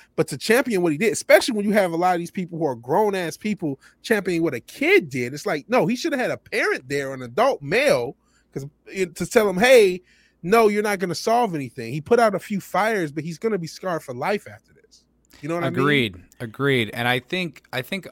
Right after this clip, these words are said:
Speaker 2: the reason people are lionizing him is because there's a lot of people who wanted to go do that. You
Speaker 1: Yes.
Speaker 2: know, who, who are so frustrated. And I, look, I think right, rightfully so,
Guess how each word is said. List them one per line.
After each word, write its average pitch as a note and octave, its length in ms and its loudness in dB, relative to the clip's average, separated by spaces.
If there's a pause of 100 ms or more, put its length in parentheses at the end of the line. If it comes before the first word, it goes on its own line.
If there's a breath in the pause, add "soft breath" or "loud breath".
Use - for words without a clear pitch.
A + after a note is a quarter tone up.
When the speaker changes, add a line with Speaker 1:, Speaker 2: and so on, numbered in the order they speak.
Speaker 2:
the A#2+ 120 -10
reason C3+ 300 -8
people A2+ 240 -6
are G2+ 100 -6
lionizing G#2 520 -8
him G2 140 -10
is F#2 120 -12
because G2+ 680 -6 (800 soft breath)
there's D3+ 160 2
a E3+ 60 6
lot E3+ 140 8
of D3+ 60 0
people D3 180 0
who B2 100 -2
wanted A2 380 -2
to A2+ 60 -8
go G#2 120 -8
do G2+ 220 -8
that. B2 300 -4 (720)
You C3 80 -2
Speaker 1:
Yes. C#3 160 4
Speaker 2:
know, A2+ 160 -4
who, G#2 260 -12
who A2 140 -8
are G#2+ 80 -4
so C#3+ 220 -2
frustrated. B2 600 -4
And D3+ 100 -2
I, G3+ 140 2
look, F#3 260 -2
I A#2+ 80 -4
think G#2 280 -12 (180)
right, G#2 300 -8
rightfully G2+ 480 -10
so, A#2+ 340 -4